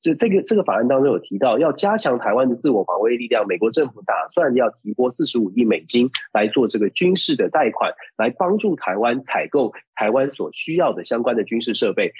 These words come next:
第二点呢，是台湾会经过这个法案如果通过了，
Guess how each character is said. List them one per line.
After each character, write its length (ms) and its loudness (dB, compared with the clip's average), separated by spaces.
第 140 4
二 100 4
点 220 -6
呢， 80 -6
是 140 -2
台 180 -4
湾 260 0
会 320 -2
经 180 -2
过 140 2
这 80 -2
个 100 2
法 140 -2
案 100 0
如 140 2
果 100 0
通 220 0
过 180 4
了， 160 -2